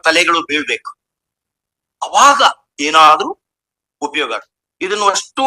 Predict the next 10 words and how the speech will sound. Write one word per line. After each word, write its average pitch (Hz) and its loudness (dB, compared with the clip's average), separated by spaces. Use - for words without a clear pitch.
ಪಬ್ಲಿಕ್ 226 -2
ಈಗ 220 -2
ನಾವು 208 8
ರಿಲೇ 202 2
ಮಾಡಿಬಿಡ್ತೀವಿ. 196 -4
ಏನು 196 0
ನಡೆದಿದೆ, 175 0
ಗವರ್ನಮೆಂಟ್ 165 0
ಅದ 175 0
ಎಲ್ಲೆಲ್ಲಿ 175 -2